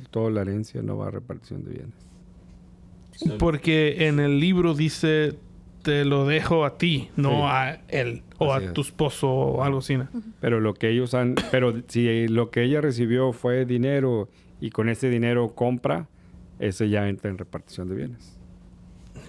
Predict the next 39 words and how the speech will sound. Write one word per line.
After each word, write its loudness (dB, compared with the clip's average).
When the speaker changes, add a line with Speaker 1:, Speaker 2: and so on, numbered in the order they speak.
Speaker 3:
Damn 2
it. 0
Speaker 1:
Sí. -10
Speaker 4:
Sí, -10
it's -6
different. 0
It's -2
different -4
everywhere. -6
Like -8
Speaker 3:
Yeah, 2
that's 0
weird. 2
Ella 4
no 4
Speaker 4:
So 2
Speaker 3:
sabía 2
de 2
ese 0
rollo, 2
güey. 0
Speaker 1:
Sí. -6
Speaker 2:
So -6
Speaker 3:
Está 2
raro. 0
Speaker 2:
how, -6
how -2
Speaker 4:
So, 4
I 2
Speaker 2:
was -4
it? 4
Speaker 4:
think 0
here, 0
ella 2
tiene 2
más 2
la 2
razón 0
que, -2